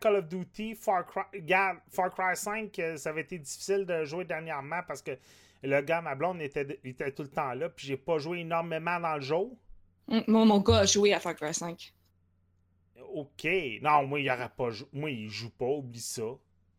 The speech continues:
Speaker 2: Ben, moi, il se promène, puis il tue des vaches, puis des animaux. Je vois, moi, je vois pas ce qu'il y a, euh...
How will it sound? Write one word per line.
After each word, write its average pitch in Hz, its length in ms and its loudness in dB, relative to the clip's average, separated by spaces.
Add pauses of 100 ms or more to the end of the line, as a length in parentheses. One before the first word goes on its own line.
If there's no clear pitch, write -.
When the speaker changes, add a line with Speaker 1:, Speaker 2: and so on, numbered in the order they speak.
(100)
Speaker 2:
Ben, 233 180 6
moi, 277 120 8
il - 20 4
se - 80 2
promène, 302 500 6
puis 226 440 4
il 202 60 -4
tue 269 220 -2
des 220 200 2
vaches, 196 340 2
puis 196 100 -10
des 190 280 0
animaux. 202 480 0
Je 196 80 -4
vois, 196 180 2
moi, 240 160 4
je - 40 -2
vois 247 120 2
pas 277 140 2
ce - 100 -2
qu'il - 220 -4
y 226 60 6
a, 220 40 8 (180)
euh... 196 260 2